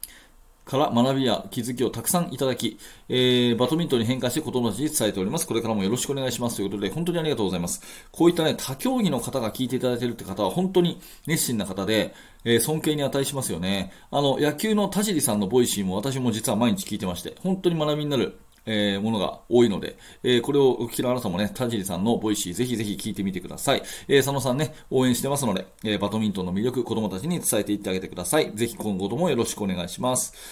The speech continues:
はい、ということで、えーと、このチャプターのリンクにですね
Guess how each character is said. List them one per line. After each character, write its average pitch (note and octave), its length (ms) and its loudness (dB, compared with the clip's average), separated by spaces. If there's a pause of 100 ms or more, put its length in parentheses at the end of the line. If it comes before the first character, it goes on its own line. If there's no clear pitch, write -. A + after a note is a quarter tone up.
(360)
は D3+ 140 6
い、 D#3 80 2
と F#3 140 4
い - 20 8
う - 20 8
こ F#3+ 60 6
と F3+ 80 4
で、 - 220 2 (100)
え E3 200 2
ー D#3+ 60 -2
と、 - 140 0
こ - 180 -2
の A3 360 2 (180)
チ - 80 2
ャ G#3 60 4
プ G#3 180 -2
タ G3 160 2
ー F#3 140 6
の F#3 120 4
リ F3 140 4
ン F3 80 0
ク F3+ 100 -2
に F3+ 80 2
で C#3 120 4
す - 80 -2
ね F#2+ 240 -2